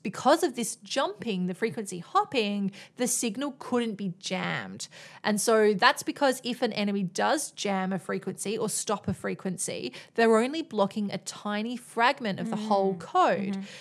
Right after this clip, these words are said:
Speaker 1: And so it couldn't be jammed, but it also couldn't be deciphered.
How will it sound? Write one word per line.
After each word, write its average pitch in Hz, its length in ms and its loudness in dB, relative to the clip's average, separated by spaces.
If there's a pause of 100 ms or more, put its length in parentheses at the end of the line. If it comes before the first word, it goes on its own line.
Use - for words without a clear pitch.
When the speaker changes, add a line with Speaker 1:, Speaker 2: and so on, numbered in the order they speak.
(160)
Speaker 1:
And 220 160 2
so 233 220 4
it 226 340 4
couldn't 311 200 0
be 240 80 -2
jammed, 220 440 -2
but 226 120 -2
it - 140 -8
also 269 400 2
couldn't 233 480 -2
be 180 240 -2
deciphered. 220 960 -4